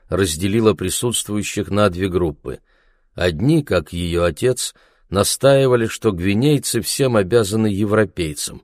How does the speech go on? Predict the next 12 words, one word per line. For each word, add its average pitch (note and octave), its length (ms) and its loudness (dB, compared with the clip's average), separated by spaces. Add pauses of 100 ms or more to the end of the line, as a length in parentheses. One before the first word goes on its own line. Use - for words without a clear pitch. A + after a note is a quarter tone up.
(220)
Другие, F2+ 800 2
как G2 320 4
ее G2+ 340 0
дядя, D#2 600 -6 (340)
утверждали, F2 840 2
что - 280 -2
Испания C3 600 2
в E2+ 100 -2
долгу G2 580 4
перед G2 280 0
бывшей F#2+ 460 0
колонией E2 720 -2